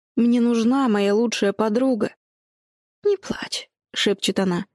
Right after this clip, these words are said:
«Все хорошо, ладно? Мы перевернули страницу, обещаю». Я немного отстраняюсь от нее, собираюсь рассказать обо всем, что мучило меня все эти недели.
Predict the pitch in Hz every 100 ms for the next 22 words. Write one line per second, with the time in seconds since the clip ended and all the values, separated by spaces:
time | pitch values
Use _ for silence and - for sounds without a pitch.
0 | _ - 480 427 427 415 - 202 190 349
1 | 427 - - _ _ _ _ _ _ -
2 | 311 320 320 320 339 339 427 403 208 -
3 | - 208 202 196 - - - - 349 392
4 | - - 311 - - _ _ _ _ _
5 | _ _ _ 226 254 254 240 226 220 -
6 | 226 233 254 269 214 196 196 208 208 -
7 | 208 240 233 220 208 - 214 247 247 208
8 | 208 - 262 247 - 220 262 262 214 214
9 | 208 202 202 - - 226 202 - 208 202
10 | 208 262 208